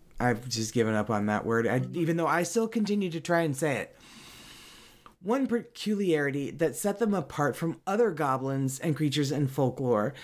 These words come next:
Speaker 1: was that they were said to appear on Earth for only twelve days each year. Thank God.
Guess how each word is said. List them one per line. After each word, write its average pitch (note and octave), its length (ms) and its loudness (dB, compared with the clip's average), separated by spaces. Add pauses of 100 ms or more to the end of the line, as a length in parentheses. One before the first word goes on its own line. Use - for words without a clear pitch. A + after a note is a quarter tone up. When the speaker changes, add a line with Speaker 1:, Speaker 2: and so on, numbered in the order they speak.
(300)
Speaker 1:
was F#3+ 140 2
that G3 140 0
they G3+ 100 2
were G3 100 0
said A3+ 300 0
to C4+ 120 -2
appear F#3+ 600 0
on E3+ 320 0
Earth C#3+ 320 0
for - 180 -4
only E3 320 2
twelve D3 480 0
days A#2+ 440 2
each A#2+ 340 -4
year. C3 400 2 (240)
Thank D3 420 0 (240)
God. A#2 440 -2